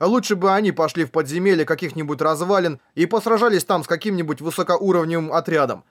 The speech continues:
Это бы и трофеев дало больше. Конечно, шанс быть разбитыми на голову, потерять часть снаряжения и отправиться обратно в город путем мертвого возврата тоже был бы выше. Но именно это и есть настоящее сражение, и лишь в таких жестоких схватках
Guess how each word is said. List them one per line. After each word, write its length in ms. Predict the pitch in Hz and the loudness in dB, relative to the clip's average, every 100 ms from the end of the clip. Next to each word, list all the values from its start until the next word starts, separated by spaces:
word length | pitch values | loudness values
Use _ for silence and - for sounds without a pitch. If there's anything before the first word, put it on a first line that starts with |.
| - | -4
Это 220 | 190 196 | 0 0
бы 140 | 170 | -2
и 120 | 175 156 | -2 -2
трофеев 500 | 185 175 170 147 127 | 0 0 2 0 0
дало 260 | 135 131 | 0 0
больше. 460 | 131 143 127 - - _ _ | -2 0 0 -4 -18 _ _
Конечно, 640 | 165 175 196 151 123 - _ | -2 2 2 0 -4 -12 _
шанс 360 | - 202 202 | -2 0 0
быть 180 | 156 147 | -2 -2
разбитыми 500 | 160 156 190 190 160 | 0 0 -2 -4 -2
на 220 | 156 190 | 0 0
голову, 400 | 190 185 170 160 - - | 2 2 2 -2 -6 -6
потерять 380 | 156 196 220 214 | -4 2 2 2
часть 260 | 175 143 | -2 -2
снаряжения 580 | 151 156 165 185 196 147 | -4 -2 0 2 2 0
и 100 | 135 | -2
отправиться 540 | 143 - 175 170 143 | -2 0 2 2 2
обратно 540 | - 123 131 170 165 143 | -2 -2 2 0 0 -6
в 60 | |
город 360 | 135 165 147 - | -2 0 0 -2
путем 400 | 165 - 175 131 _ - | -6 -2 -2 -2 _ -10
мертвого 540 | 156 180 160 160 147 | -2 0 2 2 2
возврата 640 | 143 147 151 180 170 151 - _ | 2 0 0 0 2 -2 -4 _
тоже 260 | 262 185 160 | 0 2 2
был 200 | 160 147 | 0 -2
бы 220 | 143 151 | -2 -4
выше. 420 | 175 156 123 95 _ _ | -2 -2 -4 -12 _ _
Но 180 | 165 175 | -2 0
именно 340 | 180 185 170 | 0 -2 0
это 300 | 165 175 175 | 0 0 0
и 140 | 147 170 | -2 -4
есть 300 | 165 175 139 | -2 -2 -2
настоящее 600 | 139 - 151 139 135 139 | -8 -4 -2 -2 -2 -6
сражение, 600 | 151 151 143 151 135 107 - _ | -2 -2 0 -2 -4 -6 -12 _
и 120 | 160 | -2
лишь 180 | 175 170 | -2 -2
в 80 | - | -2
таких 320 | 175 170 175 | -2 0 -4
жестоких 460 | 147 135 165 135 117 | -4 -2 -2 -4 -8
схватках 580 | - 156 180 - 151 | -6 -2 -2 -2 -8